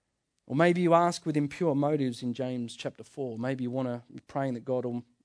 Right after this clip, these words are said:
make you win the lottery or something. Now, look, I, I, I, I skip over these deliberately. And here, here's why, just as a, a quick side note.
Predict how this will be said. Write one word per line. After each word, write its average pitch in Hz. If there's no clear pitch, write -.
make 131
you 120
win 131
the 120
lottery 127
or 110
something. -
Now, 143
look, 156
I, 214
I, 151
I, 160
I 156
skip -
over 151
these 127
deliberately. 123
And 131
here, 151
here's 147
why, 135
just 117
as 120
a, 127
a 120
quick 139
side 127
note. 135